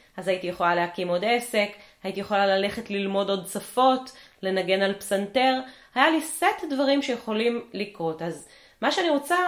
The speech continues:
אחרי שאתם עושים את הרשימה הזו של הדברים שבעצם, אה, אה, אה, יכולים לקרות אם תמוססו את האמונה המקבילה, תשוו את שתי הרשימות ותסתכלו עליהם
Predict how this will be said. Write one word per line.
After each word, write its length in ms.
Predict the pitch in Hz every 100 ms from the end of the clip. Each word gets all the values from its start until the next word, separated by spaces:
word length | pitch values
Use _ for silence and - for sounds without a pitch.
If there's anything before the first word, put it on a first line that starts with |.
| 359
אחרי 320 | - 202 226
שאתם 200 | 339 285
עושים 320 | 214 - 302
את 40 | 302
הרשימה 500 | 269 262 214 190 165
הזו 280 | 165 190 -
של 180 | -
הדברים 520 | 180 165 185 269 226 185 - _ _ _ _ _ - -
שבעצם, 760 | - 185 190 247 254 185 165 165 - - -
אה, 60 | 190
אה, 0 | 185 180 - 180 175 170 165 165 160 165 - _ -
אה, 40 | 170 160 160 160 160 160 - _ -
יכולים 560 | 196 - 202 208 277
לקרות 360 | 254 240 240 247
אם 80 | 185
תמוססו 500 | 185 175 170 - 302
את 80 | 339
האמונה 340 | 247 202 226
המקבילה, 500 | 240 202 170 170 147 - - - -
תשוו 380 | 233 208 240
את 100 | 381
שתי 180 | - 311
הרשימות 480 | 294 285 277 240 277
ותסתכלו 560 | 247 208 - 196 254 311
עליהם 420 | 285 185 170